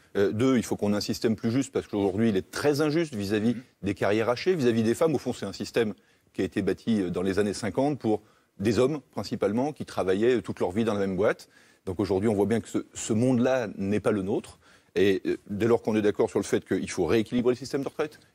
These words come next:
Speaker 1: et qu'il faut le rendre plus juste, et, euh, dès lors qu'on est d'accord sur le fait qu'il faut rééquilibrer le système de retraite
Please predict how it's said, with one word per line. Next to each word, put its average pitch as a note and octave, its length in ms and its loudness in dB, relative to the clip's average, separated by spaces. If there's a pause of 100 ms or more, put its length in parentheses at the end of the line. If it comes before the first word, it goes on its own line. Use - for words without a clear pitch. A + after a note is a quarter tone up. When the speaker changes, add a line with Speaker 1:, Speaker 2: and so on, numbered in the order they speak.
(120)
Speaker 1:
et G2 80 -4
qu'il - 140 -14
faut - 100 -6
le G2 60 0
rendre G#2+ 180 -8
plus F#2+ 140 -12
juste, D#3 340 -12 (380)
et, F#2+ 300 -16
euh, F2 100 -12 (140)
dès G#2 160 -8
lors A#2 160 -2
qu'on G#2+ 140 -4
est G#2+ 60 0
d'accord G#2 280 0
sur - 80 -2
le G2 60 0
fait G#2+ 200 0
qu'il F#2+ 240 -2
faut F#2 160 -2
rééquilibrer A2+ 480 2
le A#2+ 40 -6
système C#3 260 -6
de C#3+ 60 -8
retraite - 320 -6